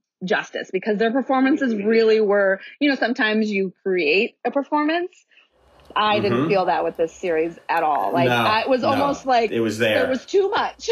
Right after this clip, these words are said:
Speaker 1: <laughs> Like, oh,
Speaker 2: It,
Speaker 1: but
Speaker 2: it
Speaker 1: I,
Speaker 2: was.
Speaker 1: oh, like, I could do this or I could do that. And that's such a gift. I mean, it's such a gift that actors can
Speaker 2: Yes,
Speaker 1: give
Speaker 2: yeah,
Speaker 1: you
Speaker 2: yeah.
Speaker 1: that. And they all did.
Speaker 2: And Jason is so, yeah, Jason is so intuitive working with him. You know, he's watching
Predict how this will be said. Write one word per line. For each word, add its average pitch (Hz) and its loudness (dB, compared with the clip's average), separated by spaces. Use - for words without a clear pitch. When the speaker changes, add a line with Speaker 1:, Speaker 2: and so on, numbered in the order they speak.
Speaker 1:
<laughs> 330 -6
Like, 294 -4
oh, 330 0
Speaker 2:
It, 131 0
Speaker 1:
but - 0
Speaker 2:
it 135 0
Speaker 1:
I, 127 -2
Speaker 2:
was. 127 2
Speaker 1:
oh, 254 -2
like, 247 -2
I 262 -2
could 254 -4
do 285 -2
this 359 -8
or 254 2
I 453 0
could 392 -4
do 359 -2
that. 359 -2
And 240 0
that's 277 -2
such 262 0
a 208 0
gift. 196 -4
I 190 -2
mean, 185 -8
it's 214 -10
such 180 -6
a 170 -8
gift - -6
that 185 2
actors 180 -2
can - -8
Speaker 2:
Yes, 175 0
Speaker 1:
give 156 -2
Speaker 2:
yeah, 160 0
Speaker 1:
you 190 -6
Speaker 2:
yeah. 190 -4
Speaker 1:
that. - -10
And 220 4
they 220 4
all 214 2
did. 175 2
Speaker 2:
And 147 2
Jason 196 2
is 131 2
so, 139 0
yeah, 113 0
Jason 151 2
is - -4
so 127 2
intuitive 104 -2
working 92 -4
with 85 -12
him. 85 -10
You 90 -12
know, 87 -10
he's 90 -12
watching 92 -8